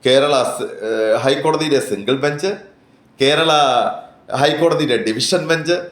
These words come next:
സുപ്രീം കോടതി, ഇത്രയും പേർ പ്രവീണിന്റെ തീരുമാനമാണ് ശരിയെന്നുള്ള ഉത്തരവ് പുറപ്പെടുവിച്ചു. അതിനേക്കാൾ വലുത് എന്താണ്? എന്നിട്ടാണ് ഈ വ്യാജ പ്രചരണങ്ങൾ നടത്തി ജനങ്ങളെ തെറ്റിദ്ധരിപ്പിക്കുവാനും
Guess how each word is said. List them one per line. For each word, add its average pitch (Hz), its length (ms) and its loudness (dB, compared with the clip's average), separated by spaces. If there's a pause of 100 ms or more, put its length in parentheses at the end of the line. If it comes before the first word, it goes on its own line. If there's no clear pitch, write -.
(280)
സുപ്രീം 165 440 0
കോടതി, 104 260 -2
ഇത്രയും 208 580 -2
പേർ 208 160 2
പ്രവീണിന്റെ 196 540 -2
തീരുമാനമാണ് 185 1040 0 (100)
ശരിയെന്നുള്ള 180 920 -2 (160)
ഉത്തരവ് 254 440 2
പുറപ്പെടുവിച്ചു. 185 640 0
അതിനേക്കാൾ 202 460 -4
വലുത് 196 240 -10
എന്താണ്? 190 380 -14 (1000)
എന്നിട്ടാണ് 175 460 0
ഈ 151 80 -2
വ്യാജ 147 500 -2
പ്രചരണങ്ങൾ 135 800 -6
നടത്തി 95 540 -8 (380)
ജനങ്ങളെ 143 640 0
തെറ്റിദ്ധരിപ്പിക്കുവാനും 113 1400 -2